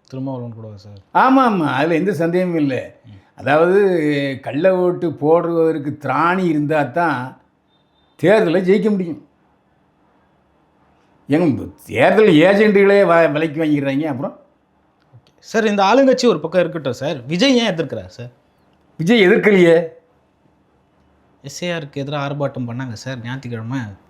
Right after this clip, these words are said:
Speaker 1: எல்லா
Speaker 2: ஆர்-,
Speaker 1: மாவட்டங்கள்லயும்.
Speaker 2: ஆர்ப்பாட்டம் பண்றாருல்ல,
Speaker 1: ம்.
Speaker 2: அந்த ஆர்ப்பாட்டத்துல என்ன பயன்? ஏதாவது நடந்துச்சா? நடக்குமா?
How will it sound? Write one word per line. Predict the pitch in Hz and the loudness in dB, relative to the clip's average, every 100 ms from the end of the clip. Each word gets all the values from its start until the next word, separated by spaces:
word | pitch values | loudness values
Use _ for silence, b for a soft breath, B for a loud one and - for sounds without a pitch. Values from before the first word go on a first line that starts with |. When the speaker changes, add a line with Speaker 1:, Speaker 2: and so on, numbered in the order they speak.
| _ | _
Speaker 1:
எல்லா | 113 147 | -2 2
Speaker 2:
ஆர்-, | 165 151 | 2 2
Speaker 1:
மாவட்டங்கள்லயும். | 147 143 123 120 139 | 2 2 0 -4 0
Speaker 2:
ஆர்ப்பாட்டம் | 147 147 165 147 160 151 147 147 143 120 | 2 4 4 4 4 4 4 4 2 2
பண்றாருல்ல, | 143 147 143 147 151 110 - | 2 2 2 2 0 -2 -8
Speaker 1:
ம். | 135 120 | -14 -6
Speaker 2:
அந்த | 135 | 0
ஆர்ப்பாட்டத்துல | 131 170 165 156 165 147 | 2 2 2 0 0 0
என்ன | 139 170 | 0 0
பயன்? | 127 120 120 110 _ _ _ _ _ _ _ _ _ _ | 0 -2 -4 -12 _ _ _ _ _ _ _ _ _ _
ஏதாவது | 131 139 151 160 170 170 143 - 127 | 0 2 4 4 4 0 -4 -10 -4
நடந்துச்சா? | 123 139 117 123 123 - _ _ _ - | 0 0 0 -2 -2 -6 _ _ _ -4
நடக்குமா? | 131 143 - 120 113 117 | 0 0 0 -4 -4 -8